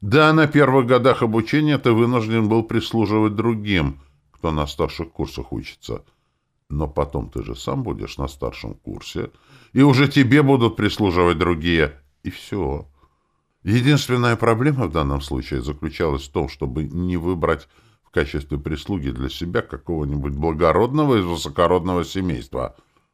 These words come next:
В этом случае могли возникнуть серьезные проблемы не только у самого студента, но и у Академии. Но до этого обычно не доходило.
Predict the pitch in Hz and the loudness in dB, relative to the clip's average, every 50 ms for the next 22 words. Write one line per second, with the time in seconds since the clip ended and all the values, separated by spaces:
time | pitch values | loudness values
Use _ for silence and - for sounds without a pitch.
0 | _ _ _ _ _ _ _ _ - - 65 64 85 - 127 - - 76 60 - | _ _ _ _ _ _ _ _ -16 -14 -8 -6 -4 -4 -6 -4 -6 -8 -8 -8
1 | - - 50 50 50 - - 53 52 53 55 58 60 65 101 135 147 147 135 - | -10 -12 -12 -12 -12 -12 -12 -12 -10 -10 -8 -10 -8 -8 -6 -4 -2 -2 -2 -2
2 | 104 98 101 - - 135 135 - - 104 92 92 95 98 95 107 110 110 107 - | -4 -6 -6 -6 -6 -8 -8 -4 -4 -4 -2 -2 -2 -2 -4 -4 -4 -4 -4 -2
3 | 101 101 98 98 107 104 98 95 92 90 90 85 82 - 120 117 - - 95 80 | -2 -2 0 0 -2 -2 -2 -2 -2 -2 -2 -4 -2 -4 -4 -4 -4 -4 -4 -4
4 | 71 - 78 73 71 69 64 62 62 - - 69 67 65 65 60 53 - 55 55 | -2 -4 -4 -2 -2 -2 -2 -4 -6 -6 -6 -6 -4 -4 -6 -6 -6 -6 -10 -10
5 | - - _ _ _ _ _ _ _ - 69 71 65 58 60 62 58 60 67 76 | -10 -12 _ _ _ _ _ _ _ -8 -6 -4 -4 -4 -4 -4 -2 -2 -2 -2
6 | 73 - - 135 131 123 113 78 58 57 55 50 50 - - _ _ _ - _ | -2 -4 -4 -4 -4 -4 -4 -4 -4 -6 -8 -10 -10 -12 -16 _ _ _ -20 _
7 | _ _ - - 180 185 160 135 117 151 143 135 131 135 131 123 120 113 113 110 | _ _ -4 0 0 2 2 4 4 6 6 6 6 6 6 8 8 8 6 6
8 | 113 104 - - 95 95 87 87 87 78 85 - 92 87 80 65 69 65 60 62 | 4 2 2 0 -2 0 0 0 0 -2 -2 0 2 2 2 2 -2 -4 -4 -4
9 | 62 60 - | -6 -6 -8